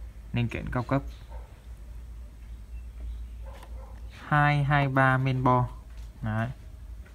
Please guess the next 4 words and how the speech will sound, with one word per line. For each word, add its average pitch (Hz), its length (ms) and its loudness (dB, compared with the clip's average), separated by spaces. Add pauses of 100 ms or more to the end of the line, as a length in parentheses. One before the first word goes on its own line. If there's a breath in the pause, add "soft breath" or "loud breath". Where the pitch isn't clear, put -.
(880)
Serino 123 540 4
đầy 110 140 4
đủ. 104 160 2 (3000)
Compressor 131 680 4